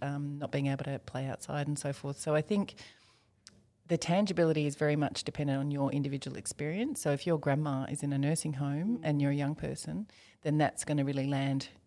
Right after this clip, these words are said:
Speaker 1: very close to you and have an impact that somebody else next door that mi-, while you must, might have the same freedoms, um, isn't impacted. So I think that's a really important point. We can't assume,
Speaker 2: Mm.
Speaker 1: um, how people are impacted, and,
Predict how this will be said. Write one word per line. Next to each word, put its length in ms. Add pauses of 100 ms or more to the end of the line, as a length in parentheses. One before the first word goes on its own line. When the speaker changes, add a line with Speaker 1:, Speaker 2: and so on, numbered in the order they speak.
(400)
Speaker 1:
very 180
close 440 (140)
to 140
you 340 (360)
and 460
have 180
an 80
impact 400
that 160
somebody 340
else 320 (260)
next 280
door 360 (340)
that 400 (340)
mi-, 80 (140)
while 180
you 140
must, 260 (100)
might 220
have 140
the 60
same 240
freedoms, 680 (320)
um, 360
isn't 260
impacted. 520
So 140
I 60
think 280
that's 260
a 40
really 240
important 460
point. 160
We 80
can't 340
assume, 600 (140)
Speaker 2:
Mm. 540 (180)
Speaker 1:
um, 460 (100)
how 260
people 340
are 80
impacted, 560
and, 180